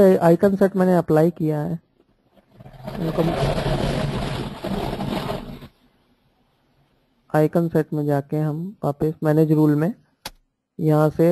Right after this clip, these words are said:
अपनी condition सेट कर सकते हैं। मेरी condition क्या है? maximum वाली,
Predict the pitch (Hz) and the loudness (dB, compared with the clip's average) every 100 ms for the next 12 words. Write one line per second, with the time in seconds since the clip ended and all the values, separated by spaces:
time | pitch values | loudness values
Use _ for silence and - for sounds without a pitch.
0 | 180 - 151 170 165 160 151 151 - 175 | 0 -2 -2 0 0 0 0 -4 -4 -6
1 | 165 _ 151 - - 143 - - _ - | -8 _ -4 -4 -12 -12 -14 -18 _ -20
2 | _ _ _ _ _ _ _ _ _ _ | _ _ _ _ _ _ _ _ _ _
3 | _ _ _ _ _ _ _ _ _ _ | _ _ _ _ _ _ _ _ _ _
4 | _ _ _ _ 165 170 190 190 175 170 | _ _ _ _ 2 2 4 2 2 2
5 | - 196 190 180 180 165 165 - 175 170 | 2 0 2 2 4 2 0 -2 0 2
6 | 165 165 180 | 2 2 0